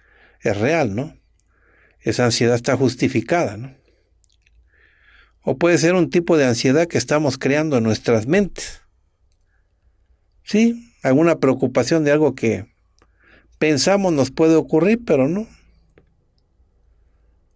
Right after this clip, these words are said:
No sucede, pero así está uno con el pensamiento, ¿no? Se parece a un niño, a veces uno. Decimos que hay un monstruo debajo de la cama, ¿no?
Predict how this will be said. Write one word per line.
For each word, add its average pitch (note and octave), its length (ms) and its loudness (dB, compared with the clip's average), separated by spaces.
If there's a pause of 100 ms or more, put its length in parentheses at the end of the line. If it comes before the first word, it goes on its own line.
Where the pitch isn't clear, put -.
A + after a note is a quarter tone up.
(120)
No G3+ 120 2
sucede, C#3 480 2
pero B2 320 2
así A2 240 0
está C3 200 0
uno A#2+ 200 2
con A2+ 120 2
el G#2 120 0
pensamiento, C3 720 0
¿no? D3+ 80 0
Se C3+ 140 -4
parece C3 300 0
a C3 40 4
un A#2 120 2
niño, A#2+ 420 0 (420)
a A2 140 -4
veces A#2+ 360 -2
uno. A#2 400 -2 (1300)
Decimos B2 400 0
que A2+ 300 -2 (160)
hay B2 220 2
un A2+ 100 4
monstruo A#2+ 400 0
debajo A2+ 280 -4
de G2 80 -2
la D#2+ 140 -8
cama, A2 320 -4
¿no? A#2+ 200 -16